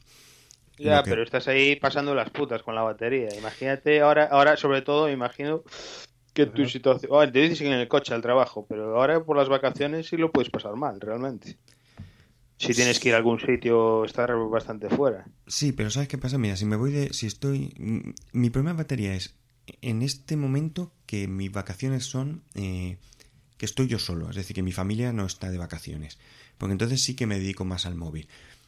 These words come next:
Speaker 2: Pero si yo estoy de vacaciones con mi familia, le dedico menos tiempo al móvil que, que en el día a día. Entonces a mí la batería también me sobra.
Speaker 1: Imagino que, estoy seguro, que al estar conectado al Apple Watch también drena más batería.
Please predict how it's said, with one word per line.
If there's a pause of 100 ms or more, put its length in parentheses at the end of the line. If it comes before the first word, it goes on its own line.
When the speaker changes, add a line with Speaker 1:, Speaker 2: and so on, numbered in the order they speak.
(100)
Speaker 2:
Pero
si
yo
estoy
de
vacaciones
con
mi
familia,
le
dedico
menos
tiempo
al
móvil
que, (140)
que
en
el
día
a
día. (580)
Entonces
a
mí
la
batería
también
me
sobra. (600)
Speaker 1:
Imagino
que,
estoy
seguro, (800)
que
al
estar
conectado
al
Apple
Watch
también
drena
más
batería.